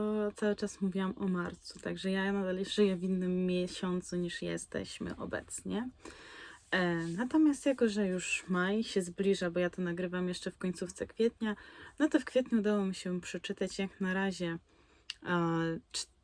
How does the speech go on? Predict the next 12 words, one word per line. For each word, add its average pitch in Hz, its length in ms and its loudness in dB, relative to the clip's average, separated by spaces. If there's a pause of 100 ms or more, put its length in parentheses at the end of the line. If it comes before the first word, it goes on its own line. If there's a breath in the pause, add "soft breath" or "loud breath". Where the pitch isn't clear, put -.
(320)
cztery 107 260 8
pełne 185 320 2
książki - 760 0
i 220 100 4
jedną 262 240 6
na 240 180 8
pewno 220 320 4
dokończę 208 380 0
do 185 120 -2
czasu 196 300 -2
wyjścia 185 360 0
wideo, 170 600 -2